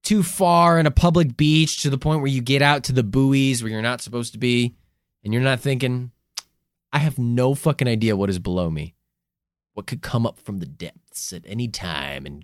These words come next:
grab my little toesies?" I think it's even scarier swimming in a lake.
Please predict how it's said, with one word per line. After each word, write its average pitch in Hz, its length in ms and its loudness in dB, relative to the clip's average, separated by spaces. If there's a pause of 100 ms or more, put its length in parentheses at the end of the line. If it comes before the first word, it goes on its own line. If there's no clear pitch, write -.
grab 95 420 0
my 82 180 -2
little 113 280 -2
toesies?" 76 800 -12 (1000)
I 156 80 -6
think 294 120 -4
it's 147 140 -4
even 135 160 0
scarier 170 500 2
swimming 139 280 2
in 175 80 4
a 180 120 4
lake. 294 400 0